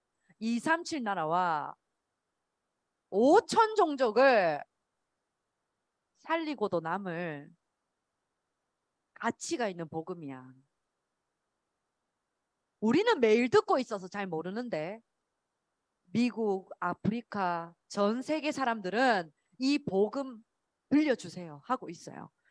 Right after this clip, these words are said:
그래서 우리는 뭐냐? 따라합니다. 칠십 제자. 따라합니다. 칠십 뭐죠? 지역. 따라합니다. 칠십 제자.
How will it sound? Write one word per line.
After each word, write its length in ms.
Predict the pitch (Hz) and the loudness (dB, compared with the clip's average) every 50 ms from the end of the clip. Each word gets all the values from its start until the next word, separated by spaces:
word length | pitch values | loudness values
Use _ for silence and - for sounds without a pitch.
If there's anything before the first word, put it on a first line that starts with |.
| _ _ | _ _
그래서 720 | - 226 214 208 - 220 196 190 202 214 180 156 147 143 _ _ _ _ _ _ _ _ _ _ _ _ _ _ _ _ _ _ _ _ _ _ _ _ _ _ _ _ _ _ | 0 2 2 2 4 4 4 6 4 4 2 0 -2 -6 _ _ _ _ _ _ _ _ _ _ _ _ _ _ _ _ _ _ _ _ _ _ _ _ _ _ _ _ _ _
우리는 500 | - 196 202 254 240 226 214 226 240 214 _ | -6 -4 -2 -2 -2 -2 -4 -4 -6 -8 _
뭐냐? 400 | - 170 165 170 175 170 160 160 | -8 -8 -8 -6 -6 -6 -6 -4
따라합니다. 760 | - 214 202 190 175 165 170 165 160 160 151 151 147 151 156 - _ _ _ _ _ | -2 -2 -2 -2 -2 -4 -6 -8 -10 -8 -8 -8 -8 -10 -12 -16 _ _ _ _ _
칠십 720 | - - - - 320 311 294 277 262 - - 302 277 - - | -14 -10 -4 -2 0 0 0 0 -2 -2 -2 -2 -4 -4 -4
제자. 500 | - 190 170 160 151 156 147 139 139 139 151 _ _ _ _ _ _ _ _ _ _ _ _ _ _ _ _ _ _ _ _ _ _ _ _ _ _ _ _ _ _ _ _ _ _ _ _ _ _ _ _ _ _ _ - | -4 -4 -2 -2 -4 -6 -8 -8 -8 -12 -16 _ _ _ _ _ _ _ _ _ _ _ _ _ _ _ _ _ _ _ _ _ _ _ _ _ _ _ _ _ _ _ _ _ _ _ _ _ _ _ _ _ _ _ -4
따라합니다. 360 | 196 185 175 170 170 170 165 | -2 -2 0 0 -2 -4 -6
칠십 800 | - - - 302 302 302 294 294 262 - - - 311 349 330 - _ _ _ _ _ _ _ _ _ _ _ _ _ _ _ _ _ _ _ _ | -6 -4 -2 0 2 2 2 0 -4 -6 -4 0 2 2 0 0 _ _ _ _ _ _ _ _ _ _ _ _ _ _ _ _ _ _ _ _
뭐죠? 520 | - 156 160 160 170 170 175 220 262 254 - _ _ _ _ _ _ _ _ _ _ _ _ _ _ _ _ _ _ - | -8 -6 -6 -4 -2 0 0 0 -2 -4 -8 _ _ _ _ _ _ _ _ _ _ _ _ _ _ _ _ _ _ -14
지역. 440 | - - 220 220 208 175 147 135 - | -8 -2 0 2 4 4 2 2 2
따라합니다. 280 | 220 202 190 175 170 | 0 0 0 0 -2
칠십 540 | - - 311 311 302 277 - - 330 320 285 - _ _ _ _ _ _ _ | -2 0 0 0 0 0 -2 -2 -4 -4 -4 -8 _ _ _ _ _ _ _
제자. 600 | - - 185 175 175 - 190 170 160 147 139 143 | -4 0 0 0 2 4 4 4 4 2 0 -4